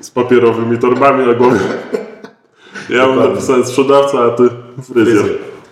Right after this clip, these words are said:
Speaker 2: Dokładnie. Ale nawet właśnie ostatnio się zastanawiałem nad tymi wszystkimi, bo, mm, programami streamingowymi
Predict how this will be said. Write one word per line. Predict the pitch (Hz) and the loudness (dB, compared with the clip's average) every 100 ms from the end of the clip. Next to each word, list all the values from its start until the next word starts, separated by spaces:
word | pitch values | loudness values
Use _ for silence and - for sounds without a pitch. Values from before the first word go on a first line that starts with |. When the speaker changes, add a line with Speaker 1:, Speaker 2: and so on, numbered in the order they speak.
| _ _ _ 101 | _ _ _ _
Speaker 2:
Dokładnie. | 98 110 107 101 - - _ _ _ | -10 -6 -4 -6 -10 -14 _ _ _
Ale | 110 123 | -4 -2
nawet | 151 156 | -2 -2
właśnie | 131 - 156 | -6 -6 -6
ostatnio | - 139 147 | -6 -6 -6
się | 135 135 | -6 -8
zastanawiałem | - 135 127 127 127 117 | -4 -4 -2 -2 -2 -4
nad | 110 - | -6 -6
tymi | 117 110 | -6 -6
wszystkimi, | 113 - 120 104 | -8 -10 -6 -6
bo, | 90 | -6
mm, | 90 85 98 95 101 | -8 -6 -6 -6 -6
programami | 95 107 107 104 107 107 104 104 104 | -6 -8 -6 -4 -4 -4 -4 -4 -6
streamingowymi | 101 - - - 117 110 110 107 110 120 113 110 107 | -8 -12 -16 -18 -14 -12 -10 -12 -12 -14 -14 -16 -16